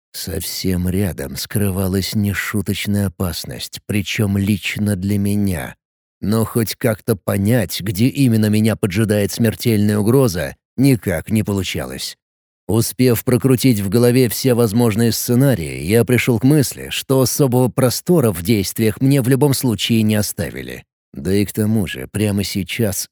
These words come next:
искры четырёх разведчиков под прикрытием навыка невидимости своими размерами даже уступали погибшим собратьям по гнезду.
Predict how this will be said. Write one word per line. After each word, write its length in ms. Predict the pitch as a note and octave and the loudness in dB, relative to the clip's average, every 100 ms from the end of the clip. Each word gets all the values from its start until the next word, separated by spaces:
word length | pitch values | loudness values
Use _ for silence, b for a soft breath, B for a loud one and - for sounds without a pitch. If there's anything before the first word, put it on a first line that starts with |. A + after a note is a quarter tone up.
| - | -2
искры 440 | C3+ - - A2 | -2 0 0 0
четырёх 420 | - A#2+ A#2+ A#2 | 0 0 2 2
разведчиков 760 | A2+ A2+ G#2 C3+ - A#2 B2 - | 2 0 2 0 0 0 -2 0
под 180 | - B2 | 0 0
прикрытием 640 | A#2 A#2+ B2+ C3 - A#2+ | 0 0 2 2 2 4
навыка 340 | A#2+ A#2+ A2+ A#2+ | 4 4 4 2
невидимости 760 | A#2 C3+ A#2+ A2+ A2 - C2+ | 4 4 4 4 2 -2 -10
своими 440 | - - A#2+ A#2+ A#2+ | -8 -4 0 2 4
размерами 580 | B2 G#2+ B2 B2+ B2+ C3+ | 2 2 4 4 4 2
даже 380 | A2+ B2+ G#2+ | 4 2 4
уступали 680 | C#3+ - - C#3+ - A2 G2 | 2 2 0 0 2 0 2
погибшим 680 | A2+ - C3+ G#2+ G#2+ - B2+ | 0 2 0 2 0 0 0
собратьям 600 | - D3+ A2+ G2+ - G#2+ | 2 0 2 0 0 0
по 120 | G2 G#2 | 0 2
гнезду. 560 | G#2+ F#2+ D#2 C2 B1 | 2 0 -4 -10 -14